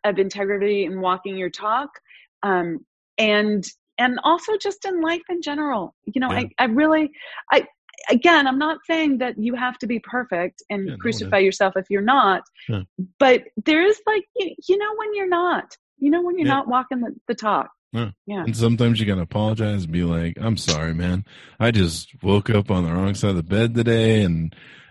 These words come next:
Speaker 2: and, uh, didn't have my coffee." And, and, uh, I always liken it to, uh, that S N L bit with, uh, uh, Chris Farley where he, where he grabs the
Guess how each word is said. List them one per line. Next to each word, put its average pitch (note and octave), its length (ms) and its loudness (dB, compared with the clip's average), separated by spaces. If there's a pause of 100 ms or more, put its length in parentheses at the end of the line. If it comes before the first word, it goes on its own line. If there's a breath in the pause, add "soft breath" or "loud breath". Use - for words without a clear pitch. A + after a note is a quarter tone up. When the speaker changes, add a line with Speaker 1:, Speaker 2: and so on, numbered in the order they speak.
(100)
Speaker 2:
and, F2+ 380 2
uh, E2 360 0
didn't G2+ 240 0
have G#2+ 140 2
my F2 100 -2
coffee." A2 800 2
And, D#2+ 280 0 (480 soft breath)
and, E2+ 360 2
uh, E2 420 0 (220)
I G#2 80 2
always G#2 240 4
liken G2 340 0
it F2+ 180 -4
to, F#2 380 0
uh, E2 280 0 (560 soft breath)
that F#2+ 180 -8
S G2+ 220 -4
N G2 100 2
L F2+ 340 0 (220)
bit F2+ 320 2
with, E2+ 340 -4
uh, E2+ 380 -4 (440)
uh, E2+ 360 -4
Chris G2+ 220 0
Farley F2+ 460 -2
where F2 200 -6
he, F2 260 -6 (340 soft breath)
where G2+ 140 2
he G2 100 6
grabs F2+ 440 2
the E2 240 -2